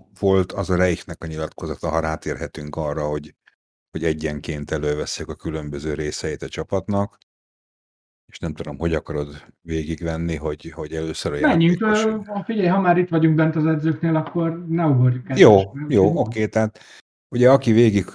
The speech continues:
Speaker 1: hallgatta, vagy nézte a, a, a, a Reichnek a nyilatkozatát, amit a meccs után adott, abban egyetlen egy pozitív dolgot tudtam felfedezni, az pedig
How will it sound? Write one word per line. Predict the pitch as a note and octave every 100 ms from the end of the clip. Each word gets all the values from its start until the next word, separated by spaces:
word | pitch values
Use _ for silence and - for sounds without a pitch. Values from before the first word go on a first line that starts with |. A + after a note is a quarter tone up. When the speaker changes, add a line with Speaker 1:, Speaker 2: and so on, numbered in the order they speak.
| - -
Speaker 1:
hallgatta, | A2 G#2+ F#2+ F2 E2+ F#2
vagy | E2+
nézte | F2 F#2+ F2 - D#2+
a, | D2+
a, | C#2+ D2+ C#2+ C#2
a, | D2 C#2+ -
a | D#2+
Reichnek | E2+ D#2+ - -
a | D2
nyilatkozatát, | D#2+ D#2 E2 D2+ D2+ C#2
amit | D#2+ D2 -
a |
meccs | D#2 E2 -
után | A2 C#2+
adott, | F#2+ G#2+ G2+ - - _ _ _ _ _ _ _ _ _
abban | F2+ G2
egyetlen | A#2 F2+ - E2+
egy | D#2+
pozitív | G2+ E2+ D#2+ D#2
dolgot | D2+ E2 D2 D2 -
tudtam | D2+ - C#2
felfedezni, | C#2+ D2+ E2 G#2+ A2+ G#2 A#2+ A2+ G#2+
az | - F#2+
pedig | - G2+ F#2 F2